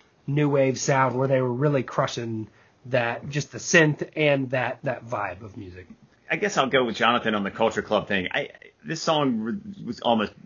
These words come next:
Speaker 2: just kinda baffled me. I, I, I just didn't have that many opinions on it. I don't really like a lot of the new wave sound, so I'm gonna say Culture Club is fine.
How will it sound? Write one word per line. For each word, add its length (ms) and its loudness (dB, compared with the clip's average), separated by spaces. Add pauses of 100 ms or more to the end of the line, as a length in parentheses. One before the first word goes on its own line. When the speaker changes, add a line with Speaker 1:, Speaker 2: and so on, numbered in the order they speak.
(140)
Speaker 2:
just 200 -10
kinda 200 0
baffled 360 2
me. 120 -4
I, 240 0
I, 140 2
I 40 2
just 240 -4
didn't 400 -4 (140)
have 400 -2
that 260 0
many 240 -4
opinions 500 -6
on 160 -8
it. 120 -12 (220)
I 60 -4
don't 220 -4
really 420 4
like 280 2
a 40 -4
lot 240 4
of 120 -4
the 320 -4 (520)
new 380 -2
wave 260 0
sound, 420 -4
so 380 -4
I'm 100 -6
gonna 300 -4 (240)
say 180 -6 (140)
Culture 240 -4
Club 200 -10
is 40 -20
fine. 200 -14